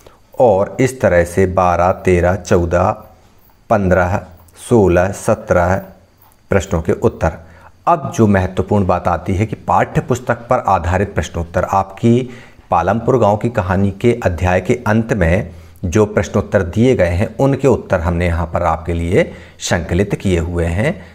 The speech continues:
बनाए हैं। पहला प्रश्न है, भारत में जनगणना के दौरान दस वर्ष में एक बार प्रत्येक गांव का सर्वेक्षण किया जाता है। पालमपुर से संबंधित सूचनाओं को तालिका में भरिए।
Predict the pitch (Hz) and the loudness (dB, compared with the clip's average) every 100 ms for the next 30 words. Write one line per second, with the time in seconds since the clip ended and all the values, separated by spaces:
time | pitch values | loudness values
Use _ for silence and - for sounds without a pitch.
0 | - 90 82 98 80 78 76 82 - - | -10 -4 -2 0 0 -2 -4 -10 -14 -20
1 | - - _ _ 95 113 151 147 151 - | -20 -20 _ _ -2 2 2 0 -4 -2
2 | 147 151 165 - 92 90 92 98 127 107 | 2 2 0 -4 -2 0 0 0 0 2
3 | 95 90 87 85 101 127 147 104 87 82 | 2 2 2 2 0 2 2 4 2 2
4 | 87 85 107 101 95 104 98 - 127 120 | 0 -2 -2 0 0 0 0 0 -2 -2
5 | 120 104 98 98 95 95 92 - 117 117 | 0 0 0 0 0 -2 -6 0 0 2
6 | 95 90 95 - 90 90 - 95 92 95 | 0 2 -2 -2 -2 -4 -2 -4 -4 -2
7 | 90 104 113 123 123 135 147 - - - | 2 4 4 2 0 0 -4 -10 -20 -20
8 | - - - 90 92 120 - 156 165 160 | -20 -20 -4 0 0 0 0 0 0 2
9 | 117 113 117 117 98 - 85 82 85 - | 2 4 2 2 -2 0 0 0 -2 -4
10 | 82 80 78 - 120 104 85 80 | -4 -4 -4 -4 -2 -2 -2 -6